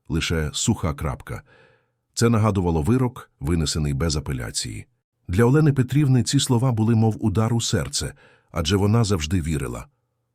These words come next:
Роль матері не закінчується ніколи. У нашій культурі мати — це завжди опора, навіть коли діти дорослі. І почути протилежне від власної доньки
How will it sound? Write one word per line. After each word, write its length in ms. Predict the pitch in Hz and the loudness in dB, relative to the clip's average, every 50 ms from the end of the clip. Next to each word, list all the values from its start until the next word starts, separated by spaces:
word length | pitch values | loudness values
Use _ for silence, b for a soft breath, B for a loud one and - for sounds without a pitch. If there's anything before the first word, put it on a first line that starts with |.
| _ _ _ _ | _ _ _ _
Роль 300 | - - 92 123 143 139 | -2 2 4 6 6 6
матері 420 | 113 107 113 120 120 - 117 110 107 | 6 4 2 2 2 0 0 2 2
не 120 | 104 98 | 2 2
закінчується 720 | 82 95 76 - - 87 78 69 - 82 78 71 - 78 | 2 0 -2 -2 -2 -2 0 0 -2 -4 -4 -4 -4 -2
ніколи. 480 | 71 69 69 69 - 73 60 57 52 - _ _ _ _ _ _ _ _ _ - | -2 -2 -2 -4 -6 -8 -8 -8 -10 -16 _ _ _ _ _ _ _ _ _ -2
У 80 | 85 | 0
нашій 280 | 95 123 127 - 131 101 | 2 2 2 2 0 0
культурі 500 | - - 104 - - 135 131 120 107 - B B B B B B | 0 0 0 2 2 2 2 2 0 -2 B B B B B B
мати — 460 | - 85 104 117 131 139 139 135 113 | 0 2 4 4 2 0 0 -2 -2
це 180 | - - 107 95 | -2 -2 -2 0
завжди 380 | 87 101 90 80 78 85 113 | 0 0 -2 -2 0 0 0
опора, 640 | 117 - - 101 - - 120 110 85 65 57 62 - - _ _ _ _ - | 0 2 -2 -4 -2 0 0 0 0 0 -2 -6 -10 -12 _ _ _ _ -4
навіть 280 | 73 78 73 82 73 | -2 -2 -2 -2 -4
коли 260 | - - 98 87 87 76 | -2 -2 0 0 0 -2
діти 300 | 67 78 92 - - 76 | -2 -4 -4 -4 -2 -2
дорослі. 540 | 69 87 76 76 69 67 - 65 64 62 - _ _ _ _ _ _ _ _ | -2 -2 -2 -2 -4 -4 -6 -8 -8 -12 -14 _ _ _ _ _ _ _ _
І 80 | - 104 | -6 -2
почути 400 | - 110 101 - 151 147 143 123 | -2 -2 0 2 2 2 2 0
протилежне 680 | - - 107 - - 107 107 127 135 120 101 113 101 | 0 0 -2 0 0 2 2 2 2 2 2 0 0
від 140 | 85 92 78 | 0 0 -2
власної 460 | 73 78 104 104 98 - 107 98 92 | -2 -2 0 0 0 0 0 0 0
доньки 520 | 85 76 101 90 82 - - 135 135 120 | 0 0 0 -2 -2 0 2 2 2 2